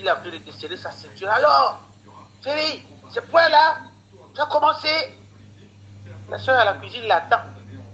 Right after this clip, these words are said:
Donc, dès qu'il arrive, paf, il rentre dans la cuisine, il, il mange la cuisine est grande,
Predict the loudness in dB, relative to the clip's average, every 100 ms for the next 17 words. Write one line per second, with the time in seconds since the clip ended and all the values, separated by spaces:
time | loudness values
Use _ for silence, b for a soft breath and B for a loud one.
0 | -20 -20 -20 -18 -14 -14 -10 -10 -10 -4
1 | -2 -2 -4 -6 -4 -4 -6 -20 -20 -20
2 | -20 -20 -10 -4 0 2 2 -2 -10 -16
3 | -14 -8 -4 -2 -2 -2 -8 -2 -2 -2
4 | -16 -14 -10 -6 -6